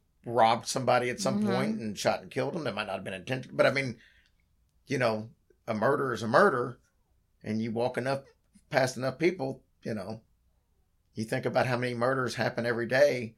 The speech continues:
Speaker 1: and you figure how many people you walk past in a day
Speaker 2: Mm-hmm.
Speaker 1: and during your lifetime. It makes sense. It's scary to think about,
Speaker 2: It,
Speaker 1: but
Speaker 2: it is very scary.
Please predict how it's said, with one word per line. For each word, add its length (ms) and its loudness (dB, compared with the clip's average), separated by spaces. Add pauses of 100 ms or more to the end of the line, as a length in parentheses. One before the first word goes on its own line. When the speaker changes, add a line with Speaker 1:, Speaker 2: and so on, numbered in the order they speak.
(280)
Speaker 1:
and 100 -6
you 140 -4
figure 360 -2
how 80 -2
many 160 -4
people 320 -4
you 140 -4
walk 280 0
past 340 -4
in 140 -2
a 60 0
day 380 0
Speaker 2:
Mm-hmm. 400 -2
Speaker 1:
and 120 -4
during 180 -2
your 120 -2
lifetime. 720 -2 (1400)
It 120 -8
makes 240 -2
sense. 320 0
It's 120 -6
scary 260 0
to 60 -8
think 200 0
about, 320 0
Speaker 2:
It, 120 4
Speaker 1:
but 240 -6
Speaker 2:
it 180 0
is 280 2
very 260 4
scary. 580 -4